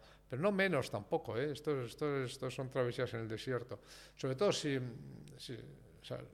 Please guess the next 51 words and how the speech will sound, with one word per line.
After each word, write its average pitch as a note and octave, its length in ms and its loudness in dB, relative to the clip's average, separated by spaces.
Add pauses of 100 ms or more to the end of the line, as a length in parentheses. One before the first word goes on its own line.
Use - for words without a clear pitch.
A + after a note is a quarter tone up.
(440)
son C3+ 200 -4
travesías, B2+ 380 2
son, C3 200 -6
son, C3+ 420 0
son B2 220 -2
difíciles. A#2 300 -6 (320)
Sobre C3+ 140 2
todo E3 140 8
si D#3+ 140 4
no E3+ 120 4
te, D3+ 320 4
te B2+ 260 -2
limitas B2 440 -2
a A#2 120 -2
clonar A2+ 440 2
lo G#2+ 160 -2
que - 80 0
hace G#2 180 -4
otro, A2+ 300 0
¿no? A#2 260 -6
Si - 140 -12
lo, G#2+ 160 -10
porque A2 380 -8
si A2 240 -8
te G#2+ 180 -8
limitas A2 320 -4
a A#2 80 -4
clonar A2+ 280 -2
lo A2 140 -8
que A2+ 80 -6
hace A#2 120 -4
otro, A#2+ 260 0
bueno, G#2+ 360 -4
pues - 180 -18
entonces G#2+ 320 -6
el G#2 100 -4
riesgo A2+ 300 -4
es G#2+ 100 -6
mucho A#2 220 -8
menor, G#2+ 340 -4
¿no? A#2 100 -10 (480)
Pero A#2+ 120 -4
si - 80 -2
haces A2+ 200 -4
algo, B2 320 4
digamos, A#2 500 0
eh, A2 160 -4
nuevo, A2+ 560 0
o, A2 540 -2 (160)
bueno, A2+ 300 -4
pues, G2+ 140 -10